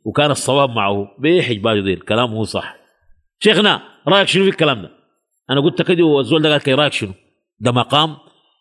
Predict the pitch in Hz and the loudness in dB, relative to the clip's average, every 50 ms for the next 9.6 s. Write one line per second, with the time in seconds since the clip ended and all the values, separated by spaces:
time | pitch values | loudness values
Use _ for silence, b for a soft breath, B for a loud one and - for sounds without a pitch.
0 | _ - 107 110 135 156 175 160 127 151 135 131 120 - 170 165 - - 120 147 | _ -2 0 2 2 2 2 0 2 2 2 2 2 0 0 0 0 0 0 0
1 | 147 127 - 135 - - 151 165 165 - 190 208 226 - B B B B B B | 0 -2 -4 -6 -2 0 2 2 2 2 0 -2 -2 -4 B B B B B B
2 | B - - 131 123 - 165 170 160 - - - 160 147 143 135 143 151 156 147 | B -4 -2 -2 0 2 0 0 2 2 2 2 2 2 4 2 2 2 2 2
3 | 123 131 123 - - - - - 127 135 - - - - - - - - - - | 2 0 0 -2 -2 -6 -6 -2 -2 0 0 0 -2 -2 -4 -6 -6 -8 -8 -10
4 | - - _ _ _ _ _ _ _ _ _ _ _ _ _ _ _ _ - - | -12 -16 _ _ _ _ _ _ _ _ _ _ _ _ _ _ _ _ -8 -6
5 | 107 - - - 143 131 120 107 110 110 113 135 131 113 - - - 104 110 113 | -6 -4 -2 -2 -2 0 0 0 0 2 2 0 0 0 -4 -8 -6 -4 -4 -2
6 | 104 104 170 180 165 131 107 - _ _ _ _ _ _ _ _ - 104 113 131 | 0 2 2 2 2 0 -4 -10 _ _ _ _ _ _ _ _ -4 0 2 2
7 | 143 139 131 - 135 120 - - 208 254 277 311 311 269 - - _ _ _ _ | 2 2 0 0 -4 -2 0 2 4 4 4 4 2 0 -2 -10 _ _ _ _
8 | _ _ _ _ _ _ _ 104 - 151 156 135 123 123 160 165 165 160 156 160 | _ _ _ _ _ _ _ 0 0 0 0 0 0 2 2 4 4 2 2 2
9 | 165 170 170 185 247 302 311 302 262 220 175 | 2 2 4 4 4 4 4 4 4 2 0